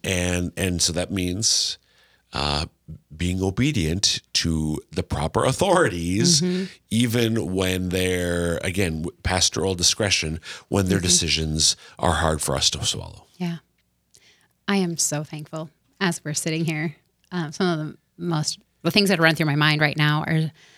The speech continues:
Speaker 2: that I am just so, so thankful that God's plan for me was to get past
Speaker 1: Mm.
Speaker 2: that huge hurdle
Speaker 1: Mm-hmm.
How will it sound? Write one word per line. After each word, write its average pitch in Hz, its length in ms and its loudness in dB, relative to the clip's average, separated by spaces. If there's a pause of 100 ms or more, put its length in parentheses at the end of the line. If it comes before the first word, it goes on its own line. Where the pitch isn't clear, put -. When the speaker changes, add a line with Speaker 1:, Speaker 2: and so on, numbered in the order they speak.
(160)
Speaker 2:
that 185 100 4
I 185 60 6
am 226 120 2
just - 360 2
so, 196 480 0
so 196 360 0
thankful 156 520 -6
that 185 160 -4
God's 151 260 -6
plan 160 320 -4
for 170 180 -8
me 156 380 -6 (240)
was 160 600 -4 (160)
to - 120 0
get - 240 -4
past - 640 -4 (600)
Speaker 1:
Mm. 87 180 0
Speaker 2:
that 170 280 0 (160)
huge 165 800 -2
hurdle 151 400 -6
Speaker 1:
Mm-hmm. 92 220 0